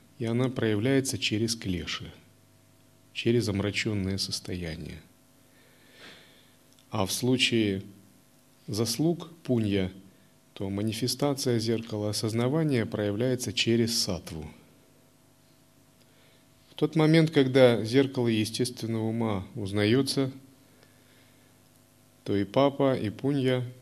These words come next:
видятся как проявление одного и того же осознавания. И клеши, очищаясь,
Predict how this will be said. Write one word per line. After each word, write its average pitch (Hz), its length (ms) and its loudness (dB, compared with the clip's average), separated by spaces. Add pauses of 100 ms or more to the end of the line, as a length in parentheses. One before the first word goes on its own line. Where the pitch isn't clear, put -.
(560)
видятся 120 500 -4
как - 380 -6
проявление 113 720 0
одного 101 420 -2
и 113 60 0
того 92 320 -4
же 90 120 -4
осознавания. 87 800 -6 (1400)
И 87 300 -6 (120)
клеши, 110 600 2 (1400)
очищаясь, 139 800 2